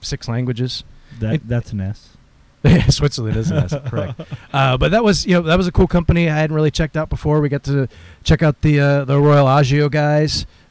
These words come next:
Speaker 1: um, hang out with them for a little bit, hung out with Joe Grow. Uh, it was my first time meeting Joe in person.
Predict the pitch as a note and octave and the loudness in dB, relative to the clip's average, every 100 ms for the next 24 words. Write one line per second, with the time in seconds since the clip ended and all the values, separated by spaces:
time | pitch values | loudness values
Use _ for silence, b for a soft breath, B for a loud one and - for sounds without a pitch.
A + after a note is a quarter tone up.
0 | - A#2 A#2 A2+ B2+ C3 C#3 C#3 B2 C3 | -4 -2 0 -2 -2 -2 -2 0 0 0
1 | D3 C#3 C#3 C#3 C3+ C#3+ C3+ A#2+ A#2 C#3+ | 0 0 0 2 2 2 0 -4 0 0
2 | C#3 B2 G#2+ C3 B2 C3+ D3+ - b b | 0 0 2 2 4 2 2 -2 b b
3 | b b A#2 C#3 F#3 D#3 F#3 F3 F#3+ E3+ | b b 0 2 4 4 2 0 2 0
4 | D3+ C3+ D#3+ A3 A#2 A#2+ B2+ B2 G#2+ D#3 | 0 -2 -2 -4 -8 -4 -2 0 0 -2
5 | F#3+ G#2 D3+ | -4 -6 -8